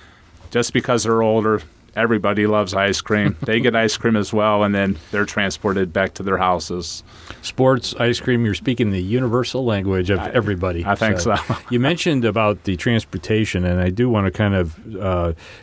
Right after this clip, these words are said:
Speaker 2: throw this out because it's, i-, if anybody's traveled in the city of Akron in two thousand seventeen, you know that about every other corner there's an orange barrel. Uh, roads have been, uh, totally, you know, disabled because of construction. So,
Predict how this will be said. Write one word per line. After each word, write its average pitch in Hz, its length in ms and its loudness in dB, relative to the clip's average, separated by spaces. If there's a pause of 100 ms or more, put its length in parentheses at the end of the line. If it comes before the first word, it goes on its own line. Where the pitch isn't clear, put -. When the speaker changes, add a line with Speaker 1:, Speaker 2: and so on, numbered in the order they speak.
(100)
Speaker 2:
throw 117 180 0
this 101 220 0
out 101 300 2
because 95 340 0
it's, 87 240 -2
i-, - 40 -6
if 101 420 0
anybody's 131 380 0
traveled 113 360 0
in 98 60 -4
the 90 60 -2
city 117 220 0
of 101 100 0
Akron 104 380 2
in 90 80 -2
two 107 160 -2
thousand 101 320 0
seventeen, 104 600 -2 (240)
you 107 100 0
know 110 180 2
that 95 140 2
about 95 320 0
every 117 320 0
other 104 400 0
corner 107 540 0
there's 90 200 0
an 90 120 -2
orange 110 420 0
barrel. 113 440 2 (340)
Uh, 92 180 2
roads 104 440 2
have 92 140 0
been, 95 440 0 (120)
uh, 90 400 -2 (760)
totally, 117 340 0
you 98 220 -2
know, 95 80 0
disabled 104 600 0
because 90 300 -2
of 87 100 -6
construction. 95 580 -2
So, 95 260 0